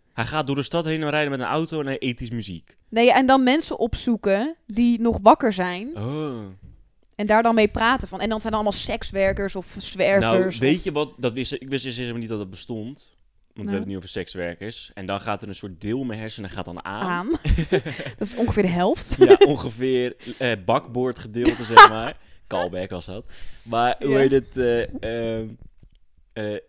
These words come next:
Speaker 1: tippelzones. Ken je dat?
Speaker 2: Nee.
Speaker 1: Tippelzones, dat zijn dus gewoon soort, op een soort industrieterrein, een beetje weggestopt wel van, zeg maar, de maatschappij.
Speaker 2: Ja.
Speaker 1: Staat dan een soort van, ehm, dat zijn dan gewoon,
Speaker 2: Van
Speaker 1: ja,
Speaker 2: die
Speaker 1: vakken.
Speaker 2: trailers?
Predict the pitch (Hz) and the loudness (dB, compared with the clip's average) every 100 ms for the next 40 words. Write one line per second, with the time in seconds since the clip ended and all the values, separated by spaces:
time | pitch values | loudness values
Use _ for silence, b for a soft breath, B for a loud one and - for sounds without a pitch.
0 | _ - - 180 - 107 95 95 87 80 | _ -20 -4 -4 -4 -10 -10 -12 -12 -12
1 | 80 - 147 175 220 277 - _ _ _ | -12 -6 -6 -4 -8 -10 -18 _ _ _
2 | _ _ 160 160 233 311 _ _ _ _ | _ _ -12 -8 -8 -12 _ _ _ _
3 | _ - 160 175 175 139 151 156 156 196 | _ -12 -12 -8 -10 -8 -6 -6 -8 -10
4 | - 113 127 120 113 - 110 113 107 - | -10 -6 -4 -4 -6 -8 -4 -4 -4 -6
5 | 110 98 - _ _ _ _ - _ 117 | -8 -8 -12 _ _ _ _ -20 _ -10
6 | 113 101 - - 110 110 110 - 127 139 | -8 -10 -12 -12 -10 -6 -6 -6 -8 -4
7 | 139 135 135 117 85 101 - - 139 131 | -4 -2 -4 -6 -6 -8 -8 -10 -12 -6
8 | 120 131 123 104 101 120 - 98 92 90 | -4 -4 -4 -8 -8 -14 -16 -12 -12 -8
9 | 87 80 85 - - - - - - 180 | -8 -8 -12 -18 -20 -20 -20 -20 -12 -6
10 | 175 175 214 - 120 120 123 117 127 110 | -4 -4 -8 -4 -4 -2 -4 -6 -8 -8
11 | - 104 101 95 95 92 90 90 92 - | -8 -8 -8 -8 -6 -6 -8 -12 -16 -20
12 | _ _ _ _ _ - 127 120 120 117 | _ _ _ _ _ -8 -4 -2 -4 -4
13 | 113 110 - 247 262 - 381 453 392 202 | -6 -8 -8 -2 -2 4 6 8 8 4
14 | 175 - - | 0 -10 -16